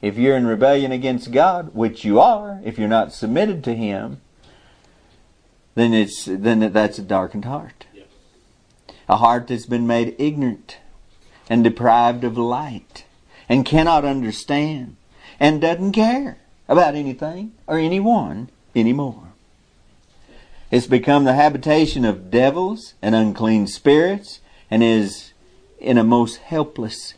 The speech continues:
Speaker 1: hopeless state. This is the kind that Jesus said can come forth by nothing but by prayer and fasting.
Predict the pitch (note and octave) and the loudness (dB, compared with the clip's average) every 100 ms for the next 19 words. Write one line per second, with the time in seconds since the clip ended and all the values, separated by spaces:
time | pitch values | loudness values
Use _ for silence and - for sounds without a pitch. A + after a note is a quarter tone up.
0 | _ _ C#3+ D3+ C#3+ G#2+ A2+ - - - | _ _ 2 2 -2 -12 -12 -16 -20 -20
1 | - G2 - - - - _ _ - - | -8 -8 -8 -16 -20 -20 _ _ -20 -20
2 | - - - _ _ _ _ _ _ - | -20 -20 -20 _ _ _ _ _ _ -20
3 | - - - - C#3 C#3+ - - - _ | -20 -20 -20 -20 -18 -14 -14 -14 -20 _
4 | - D3+ C3 B2 A2 D3+ D3 C#3 A2+ G#2 | 2 2 0 -6 -2 0 2 0 -2 -2
5 | C3 D#3 A#2+ G#2 - B2 A2+ G2 F#2+ F#2+ | 0 2 0 -6 -6 0 2 4 2 -4
6 | F#2+ _ _ _ _ _ _ - - - | -16 _ _ _ _ _ _ -4 -4 -8
7 | - _ - A#2 A2 A#2 G#2+ A#2 A2+ G#2 | -20 _ -2 0 2 2 2 2 2 2
8 | G2+ G2 G#2 A#2+ A2 G2 G2 E2+ F2+ E2+ | 0 0 0 -2 -2 -4 -2 -2 -2 -4
9 | G#2+ G#2 F2+ F2 A2+ A#2+ - - | -4 -4 -4 -4 -4 -4 -8 -16